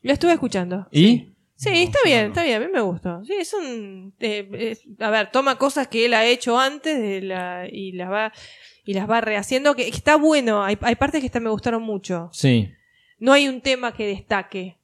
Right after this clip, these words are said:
Speaker 2: A mí me pareció la menos inspirada de sus bandas sonoras. Es como que,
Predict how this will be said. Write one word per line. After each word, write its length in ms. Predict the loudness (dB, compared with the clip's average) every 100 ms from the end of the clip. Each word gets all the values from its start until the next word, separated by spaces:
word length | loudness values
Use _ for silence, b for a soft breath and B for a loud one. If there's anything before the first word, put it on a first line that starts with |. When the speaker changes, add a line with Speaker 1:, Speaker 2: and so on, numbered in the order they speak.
| _
Speaker 2:
A 120 | 4 6
mí 40 |
me 100 | 6
pareció 340 | 8 8 8 6
la 140 | 6
menos 360 | 6 8 8 8
inspirada 560 | 6 6 6 6 4
de 80 | 2
sus 120 | 2
bandas 280 | 4 2 2
sonoras. 500 | 0 0 0 -4 -12 _ _
Es 80 | -4
como 280 | 2 4 6
que, 240 | 6 4